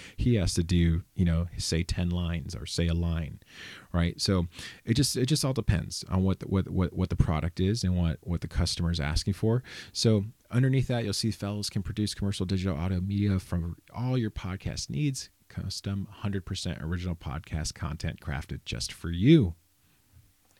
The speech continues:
Isn't that important, right? Uh, and then beneath that, we have some demonstrations, product demonstrations, basically YouTube links that you,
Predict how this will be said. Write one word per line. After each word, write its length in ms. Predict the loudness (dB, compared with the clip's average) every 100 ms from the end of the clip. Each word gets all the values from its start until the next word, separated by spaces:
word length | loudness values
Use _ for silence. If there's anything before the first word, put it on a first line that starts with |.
| _ _ -12 -12 -14 6
Isn't 300 | 10 12 12
that 220 | 12 12 4
important, 460 | -2 -2 -4 -6 -8 0
right? 280 | 2 2 -2 -20 -20 -20 _ _ _ -20 -4 0
Uh, 300 | 2 2 2
and 100 | 2
then 140 | 2 2
beneath 400 | 0 0 -2 -2
that, 260 | -2 2
we 140 | 4 4
have 160 | 4
some 160 | 2 4
demonstrations, 680 | 6 4 4 6 6 4
product 300 | 2 2 4
demonstrations, 580 | 4 2 4 4 4 4
basically 640 | 6 6 4 4 4 4 4
YouTube 320 | 2 4 4 4
links 340 | 4 2 0
that 140 | 0
you, 140 | 0